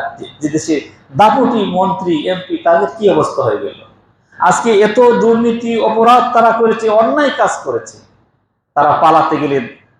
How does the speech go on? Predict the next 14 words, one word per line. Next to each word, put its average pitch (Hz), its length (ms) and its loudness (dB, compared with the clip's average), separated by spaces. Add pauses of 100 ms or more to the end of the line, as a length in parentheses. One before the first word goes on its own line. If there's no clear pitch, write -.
(100)
তাদের 135 260 -2
মাথার 135 340 0 (120)
চুল 135 240 0
কামাচ্ছে, 131 440 0
কেউ 131 140 0
মাথা 127 340 0
নেড়া 131 220 2
করছে, 131 440 -4
দাড়ি, 127 380 0 (420)
দাড়ি 135 320 2
তারা 139 160 2
ফে-, 131 300 -4 (180)
মানে 131 240 -6
কামিয়ে 139 400 -2